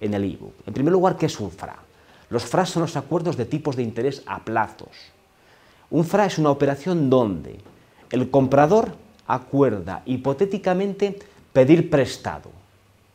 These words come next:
El vendedor del fra acuerda hipotéticamente prestar. Hay un principal hipotético especificado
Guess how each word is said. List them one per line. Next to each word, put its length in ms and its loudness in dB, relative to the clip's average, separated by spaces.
El 180 4
vendedor 460 4
del 180 4
fra 380 2
acuerda 640 2
hipotéticamente 960 2
prestar. 680 -4
Hay 220 2
un 120 4
principal 540 4
hipotético 640 2
especificado 800 -6